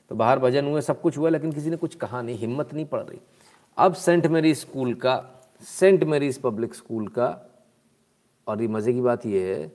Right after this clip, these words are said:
ये जो सेंट मेरी पब्लिक स्कूल है, है ना,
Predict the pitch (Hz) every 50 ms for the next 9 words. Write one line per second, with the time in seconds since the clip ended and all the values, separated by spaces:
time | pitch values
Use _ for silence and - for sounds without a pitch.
0 | - _ _ _ _ _ _ - - 104 120 123 - 120 110 107 107 113 120 113
1 | 123 123 120 107 101 110 110 - - - 110 107 95 85 - - - _ _ _
2 | _ _ _ _ _ _ _ _ - - 143 139